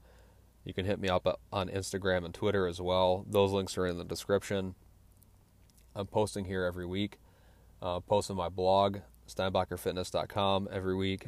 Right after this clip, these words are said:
Uh, there you can find my beginner's fitness guide, which is my big book on how to simplify nutrition and fitness. Uh, go pick up a copy. I really think it's gonna help you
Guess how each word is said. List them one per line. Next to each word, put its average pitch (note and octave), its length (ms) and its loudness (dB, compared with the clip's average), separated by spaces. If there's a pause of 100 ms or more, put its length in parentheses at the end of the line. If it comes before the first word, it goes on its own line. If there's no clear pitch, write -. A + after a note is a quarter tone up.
(160)
Uh, F2+ 80 -6
there F2+ 240 -2
you F#2+ 80 -2
can G2 140 -8
find F2+ 520 -4
my G2 140 -4
beginner's F2 400 -6
fitness G#2+ 320 2
guide, G2+ 380 4 (480)
which F#2+ 220 -2
is F#2 200 0
my F#2 160 0
big F#2+ 300 0
book F#2+ 200 4
on F#2 120 -2
how F#2+ 120 4
to F2 100 2
simplify F#2 520 0
nutrition F2+ 480 -4
and E2+ 100 -6
fitness. F2+ 520 -4 (480)
Uh, E2+ 160 -4
go G2 180 2
pick G2 160 -6
up F2+ 120 0
a - 40 -12
copy. F2 380 -2
I E2 40 -2
really F2 260 -2
think F2 180 -8
it's E2+ 100 -10
gonna E2 160 -8
help E2+ 260 -8
you E2 300 -10